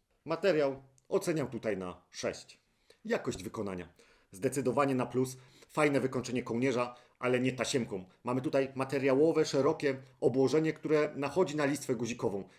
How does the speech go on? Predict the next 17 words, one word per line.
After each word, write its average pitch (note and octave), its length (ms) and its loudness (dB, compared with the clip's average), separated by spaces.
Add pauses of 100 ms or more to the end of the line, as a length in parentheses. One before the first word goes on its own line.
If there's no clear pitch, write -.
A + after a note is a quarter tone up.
i B2 60 -8
sprawia, C3 540 -2 (100)
że D3 120 0
to D3 260 2
super C#3+ 400 2
się C3+ 100 0
komponuje. G#2 520 -4 (360)
Zarówno C3+ 340 4
wewnątrz, B2+ 440 0 (120)
jak G#3 200 0
i C#3+ 40 0
na A#2 100 0
zewnątrz. F#2+ 380 -6 (320)
Mamy G#3 200 0
tutaj E3 300 2
na D3+ 100 2
listwie C#3+ 460 0